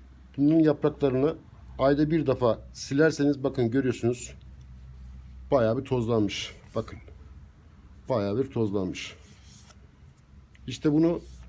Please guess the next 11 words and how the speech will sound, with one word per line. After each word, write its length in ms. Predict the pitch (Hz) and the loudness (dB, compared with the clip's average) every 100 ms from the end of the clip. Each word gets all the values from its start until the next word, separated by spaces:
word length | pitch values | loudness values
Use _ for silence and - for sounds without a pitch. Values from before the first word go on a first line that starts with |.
| - - - - | -20 -20 -20 -20
süt 460 | - - 170 196 - - - - - 131 | -14 -2 0 0 -6 -20 -20 -20 -6 4
ve 200 | 147 135 - 131 | 6 4 -2 0
limon 360 | 139 160 151 - - | 4 4 2 -2 -12
karışımıyla 720 | - 139 131 - 147 147 120 | -4 -2 0 2 2 4 2
beraber 520 | 117 127 113 104 120 - - - - - - - - - - - - - - - | 2 4 4 2 -2 -6 -18 -18 -18 -18 -16 -16 -16 -16 -16 -16 -18 -18 -12 -2
yapraklarını 640 | 135 135 156 160 147 147 | 0 0 0 2 4 4
silerseniz 920 | - - - 139 160 156 156 165 - - - - - - - - - - | 0 -10 -4 2 4 4 0 0 -4 -18 -20 -20 -20 -20 -20 -20 -20 -12
hem 260 | - 165 170 | 0 0 2
çatlamaları 600 | - 156 - 156 151 151 | 0 0 2 2 4 6
önlemiş 360 | 143 135 123 131 | 4 4 0 -2
olursunuz. 580 | 127 123 143 160 - | -2 0 -2 -2 -8